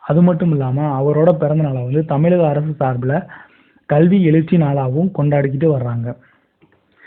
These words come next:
அது மட்டும் இல்லாம அவரை பற்றி ஒரு பள்ளி மாணவி பாடின வைரலான பாட்டையும் நம்மளோட சேனல்ல அப்லோட் பண்ணியிருந்தோம்.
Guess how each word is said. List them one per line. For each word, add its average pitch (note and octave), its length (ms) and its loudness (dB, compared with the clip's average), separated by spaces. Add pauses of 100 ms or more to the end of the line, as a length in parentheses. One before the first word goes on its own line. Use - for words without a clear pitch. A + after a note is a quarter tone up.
(160)
அது D#3 200 0
மட்டும் F#3+ 300 4
இல்லாம C#3 460 0
அவரை D3+ 300 0
பற்றி D3+ 340 -2
ஒரு E3 180 2
பள்ளி F3 360 2
மாணவி D#3+ 480 2
பாடின C3 360 -2 (340)
வைரலான D#3+ 580 0 (120)
பாட்டையும் C#3 480 -4 (380)
நம்மளோட D#3 340 4 (100)
சேனல்ல D3+ 380 2 (100)
அப்லோட் E3 360 2
பண்ணியிருந்தோம். B2 440 -2